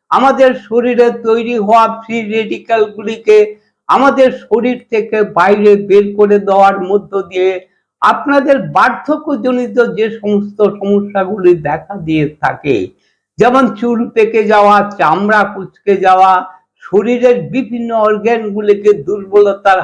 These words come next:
হাত থেকে রক্ষা করে। আপনাদের এজিং প্রসেসের গতিকে স্লো ডাউন করে, আমাদের তারুণ্যকে ধরে রাখতে সাহায্য করে থাকে এই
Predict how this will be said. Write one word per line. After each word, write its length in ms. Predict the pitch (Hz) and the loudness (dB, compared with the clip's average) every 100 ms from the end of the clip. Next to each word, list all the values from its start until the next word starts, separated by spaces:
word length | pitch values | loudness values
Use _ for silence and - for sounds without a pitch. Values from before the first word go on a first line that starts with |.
| - | 0
হাত 180 | 185 190 - | -2 -2 -6
থেকে 280 | 170 - 175 165 151 | -8 -2 0 2 2
রক্ষা 440 | 156 156 - 151 143 - | -2 -2 -6 -2 -2 -2
করে। 300 | 123 123 110 101 _ _ _ _ - | -2 -2 -4 -8 _ _ _ _ -2
আপনাদের 520 | 202 - 330 294 302 277 | -2 0 2 2 4 4
এজিং 320 | 254 254 330 320 | 4 2 2 0
প্রসেসের 540 | - 277 269 262 233 240 175 | 0 -4 -4 -6 -2 -2 -2
গতিকে 480 | 214 208 208 208 202 | -4 -4 -10 0 0
স্লো 300 | 202 202 202 208 | 0 0 2 4
ডাউন 320 | 196 190 190 185 | 2 0 0 -4
করে, 280 | 185 180 180 180 _ _ _ | -2 0 0 -2 _ _ _
আমাদের 400 | - 254 269 269 262 - | 0 2 4 2 0 0
তারুণ্যকে 720 | 214 240 277 269 302 302 294 226 | 2 2 2 2 2 2 -2 -6
ধরে 260 | 190 208 214 | -2 -2 0
রাখতে 380 | 208 202 202 - 196 | 0 0 -2 -6 -6
সাহায্য 420 | - 190 190 - 202 202 | -2 0 0 2 0 0
করে 220 | 180 180 175 | -2 -4 -4
থাকে 360 | 170 156 170 160 160 _ _ _ | -6 -4 -2 -2 -4 _ _ _
এই 140 | 143 | 0